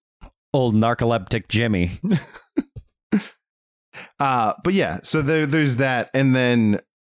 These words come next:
Speaker 2: um, the other thing is, I, I really felt like, because I really started thinking about that, and then the fact that the Sicilians go out and buy fish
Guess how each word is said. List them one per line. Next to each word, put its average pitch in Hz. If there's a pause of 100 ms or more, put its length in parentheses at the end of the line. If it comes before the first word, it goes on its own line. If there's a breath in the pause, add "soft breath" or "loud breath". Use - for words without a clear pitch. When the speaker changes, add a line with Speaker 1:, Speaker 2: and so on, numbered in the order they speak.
Speaker 2:
um, 95 (220)
the 127
other 175
thing 165
is, 120 (680)
I, 147 (100)
I 180 (220)
really 202
felt 196
like, 151 (920)
because 180
I 226
really 262
started 254
thinking 139
about 104
that, 113
and 120
then 110
the 110
fact 107
that 113
the 107
Sicilians 101
go 113
out 98
and 95
buy 92
fish -